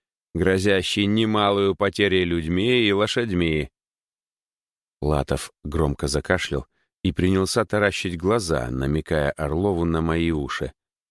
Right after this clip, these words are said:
"Не извольте волноваться, господин генерал-майор",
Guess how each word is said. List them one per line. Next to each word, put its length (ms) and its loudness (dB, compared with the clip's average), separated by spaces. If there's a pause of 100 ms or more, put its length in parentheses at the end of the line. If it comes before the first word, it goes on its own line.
(680)
"Не 360 2
извольте 380 0
волноваться, 640 0
господин 480 0
генерал-майор", 720 0